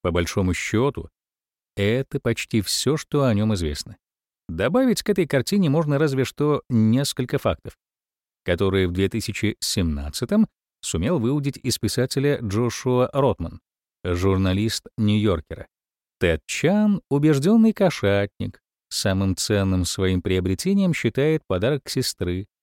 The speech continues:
цилиндрическую печать из гематита около тысяча двухсотого года до нашей эры, а единственным хобби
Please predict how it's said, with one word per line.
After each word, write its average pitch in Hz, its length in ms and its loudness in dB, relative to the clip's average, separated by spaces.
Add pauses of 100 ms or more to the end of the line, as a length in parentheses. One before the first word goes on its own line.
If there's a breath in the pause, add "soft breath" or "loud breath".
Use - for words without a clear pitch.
(320)
цилиндрическую 92 880 0
печать 120 480 -2 (220)
из 110 160 0
гематита 104 680 0 (220)
около 117 540 2 (280)
тысяча 123 420 0
двухсотого 101 640 0
года 127 360 2
до 107 160 0
нашей 107 460 -2
эры, 82 300 -2 (260)
а 104 100 2
единственным 107 880 2 (160)
хобби 120 420 2